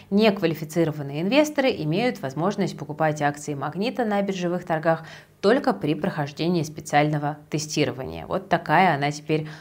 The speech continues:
новая инвесторская реальность. Вообще, московская биржа сегодня опубликовала пресс-релиз с изменениями в своих индексах, и там есть кандидаты не только на вылет, но и как бы на влёт. Акции Positive Technologies, Kiwi, Unipro и Селигдара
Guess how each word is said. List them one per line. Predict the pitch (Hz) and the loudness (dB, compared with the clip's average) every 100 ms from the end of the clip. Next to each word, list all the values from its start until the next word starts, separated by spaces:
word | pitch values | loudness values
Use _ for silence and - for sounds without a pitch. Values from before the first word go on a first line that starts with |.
| - | -6
новая | 160 180 170 143 | 0 2 4 0
инвесторская | 135 135 135 147 - 143 139 143 - | 0 -2 -4 -12 -6 -4 -4 -8 -6
реальность. | 156 135 127 - - - - - - - | -2 -2 -4 -8 -14 -18 -20 -20 -4 2
Вообще, | 180 233 359 | 4 8 8
московская | 285 196 277 269 214 | 8 6 4 4 4
биржа | 196 311 262 | 6 4 4
сегодня | 196 214 220 240 190 | 2 4 4 6 4
опубликовала | 180 180 175 190 208 196 | 4 0 2 4 6 4
пресс-релиз | 196 190 185 175 180 233 359 - - | 4 4 4 2 2 4 2 0 -6
с | 220 | -2
изменениями | 190 196 202 202 190 180 | 6 8 8 8 6 6
в | 170 | 2
своих | 196 180 175 196 | 4 4 4 2
индексах, | 175 170 - 151 156 | 2 0 -2 -4 2
и | 214 285 | 2 4
там | 180 196 | 6 6
есть | 190 185 | 6 2
кандидаты | - 170 175 175 175 | 0 2 4 4 4
не | 175 | 2
только | 180 196 175 | 4 2 2
на | 151 151 | 2 4
вылет, | 185 277 262 - | 6 6 6 4
но | 185 202 | 2 2
и | 196 196 | 4 2
как | 180 160 | 0 -2
бы | 151 | 0
на | 147 175 | 4 6
влёт. | 180 190 156 - - - - - - | 6 6 6 2 -8 -16 -14 -2 6
Акции | 233 - 202 | 6 6 4
Positive | - 240 294 277 247 - | 4 6 6 6 0 0
Technologies, | 196 196 202 196 196 170 - | 0 4 6 6 4 0 -2
Kiwi, | - 226 247 240 202 | -2 2 4 4 2
Unipro | 175 226 247 240 185 190 196 | 4 4 2 0 4 4 4
и | 208 208 | 2 0
Селигдара | - 160 156 160 147 143 254 | 0 -2 2 6 6 6 4